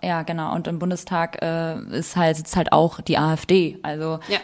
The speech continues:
Speaker 1: darf man halt
Speaker 2: Ja.
Speaker 1: auch nicht vergessen, ne?
Speaker 2: Ja.
Speaker 1: Dass auch wir ein ganz großes Problem damit haben. Naja, ähm, ja, äh, Weekendplanung, äh, wie bei dir eigentlich relativ ruhig. Ich, äh, hab ja immer noch die Hoffnung und, äh, werde diese Hoffnung auch nicht verlieren, dass ich, äh, demnächst auch nochmal nach Köln dann komme,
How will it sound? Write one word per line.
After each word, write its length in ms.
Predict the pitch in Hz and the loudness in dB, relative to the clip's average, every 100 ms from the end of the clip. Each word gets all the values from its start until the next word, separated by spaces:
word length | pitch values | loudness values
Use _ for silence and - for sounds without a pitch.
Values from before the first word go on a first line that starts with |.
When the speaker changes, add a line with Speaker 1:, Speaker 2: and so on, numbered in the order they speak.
| - | -2
Speaker 1:
darf 180 | 170 | -4
man 100 | 175 165 | -2 -4
halt 100 | 196 | -2
Speaker 2:
Ja. 80 | |
Speaker 1:
auch 40 | 175 | -2
nicht 140 | 175 | -4
vergessen, 400 | - 156 156 - | -8 -10 -10 -8
ne? 120 | 165 185 | -6 -4
Speaker 2:
Ja. 100 | 190 | -4
Speaker 1:
Dass 200 | 156 - | -6 -6
auch 140 | 165 | -6
wir 220 | 170 180 160 | -2 0 0
ein 100 | 156 | 0
ganz 220 | 151 - | -4 -6
großes 340 | 160 156 151 | -10 -10 -12
Problem 340 | - 156 156 156 | -10 -8 -6 -6
damit 280 | 156 156 165 | -8 -8 -8
haben. 180 | 160 - - - - - | -8 -10 -4 0 0 0
Naja, 340 | 226 233 196 175 - - - - | 6 8 8 4 -8 -16 -12 4
ähm, 600 | 226 220 220 220 226 233 226 | 8 10 8 8 6 4 6
ja, 380 | 302 440 151 - | 8 8 6 8
äh, 260 | 226 208 185 | 10 10 8
Weekendplanung, 1300 | 180 277 440 370 190 - 254 254 285 320 294 269 - 170 - 147 156 | 8 10 10 10 10 6 6 8 8 8 8 8 4 -2 -14 -12 0
äh, 40 | 269 302 294 285 277 262 240 | 4 6 8 8 8 6 6
wie 100 | 294 | 10
bei 140 | 302 | 10
dir 240 | 226 277 339 | 10 8 10
eigentlich 300 | 269 240 208 | 10 8 8
relativ 380 | 262 247 247 208 | 6 8 6 6
ruhig. 420 | 233 285 247 - | 6 8 6 6
Ich, 220 | 240 - | 2 8
äh, 200 | 233 233 | 10 10
hab 120 | 247 | 8
ja 80 | 262 | 6
immer 120 | 254 | 8
noch 80 | 254 | 6
die 140 | 233 220 | 6 6
Hoffnung 380 | 247 262 247 | 6 6 4
und, 160 | 220 214 | 4 4
äh, 300 | 214 208 202 | 4 4 6
werde 180 | 208 220 | 4 4
diese 180 | 202 208 | 4 4
Hoffnung 260 | 220 226 | 4 4
auch 140 | 202 190 | 4 4
nicht 200 | 220 - | 2 2
verlieren, 600 | 220 202 185 220 233 208 | 2 2 4 6 6 6
dass 160 | 196 | 2
ich, 200 | 208 - | 0 -2
äh, 120 | 190 190 | 0 2
demnächst 380 | 196 196 196 185 | 2 2 0 0
auch 60 | |
nochmal 200 | 190 185 175 | 0 0 -2
nach 140 | 165 | -6
Köln 220 | 196 185 | -4 -4
dann 120 | 175 | -4
komme, 360 | 160 175 180 196 | -6 -6 -4 -6